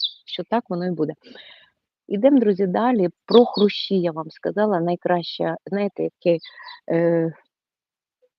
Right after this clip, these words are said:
як саме краще ловити хрущів, або ловити, або це ми в дитинстві їх ловили, кладеш в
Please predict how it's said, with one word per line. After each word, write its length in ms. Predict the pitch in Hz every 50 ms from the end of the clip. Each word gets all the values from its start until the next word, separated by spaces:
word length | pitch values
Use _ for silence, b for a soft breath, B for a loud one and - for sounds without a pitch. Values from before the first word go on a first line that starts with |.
| _ _ _ _ _ _ _ _ _ _ _ _ _ -
як 260 | 147 180 190 180 180 _ _ _ - - _ -
саме 240 | 175 170 170 165
краще 540 | 160 - - 160 151 147 147 - - - 151
ловити 420 | 147 156 160 151 156 151 _ - 147
хрущів, 560 | - - _ 156 - - - - 233 254 285 _ _ _ _ _ _ _ _ _ _ _
або 260 | _ 165 160 156 165 160
ловити, 540 | 156 151 143 147 165 180 202 214 - -
або 200 | 151 147 - 151
це 200 | - _ 180 180
ми 120 | 165 147 147
в 80 | 151
дитинстві 480 | - 156 151 _ 170 151 151 _ _ 143
їх 180 | 143 - - -
ловили, 400 | 135 143 147 170 180 185 160 - B B B B B B B _
кладеш 580 | - - 156 156 151 151 160 147 151 - - - - _ _
в 500 | 151 151 _ - 156 156 151 151 147